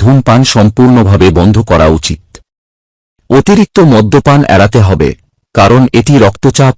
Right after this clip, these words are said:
ও হৃদরোগের ঝুঁকি বাড়ায়। রক্তচাপ ও কোলেস্টেরল নিয়ন্ত্রণে রাখা। নিয়মিত রক্তচাপ পরীক্ষা করুন এবং চিকিৎসকের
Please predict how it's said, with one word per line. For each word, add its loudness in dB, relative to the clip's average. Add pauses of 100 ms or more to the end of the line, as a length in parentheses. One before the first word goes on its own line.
(120)
ও 2 (140)
হৃদরোগের 0
ঝুঁকি -2
বাড়ায়। -2 (1000)
রক্তচাপ 0 (120)
ও 0 (120)
কোলেস্টেরল 2
নিয়ন্ত্রণে 0
রাখা। -6 (1040)
নিয়মিত 2 (160)
রক্তচাপ -2 (120)
পরীক্ষা 0
করুন 2 (460)
এবং 2 (120)
চিকিৎসকের -2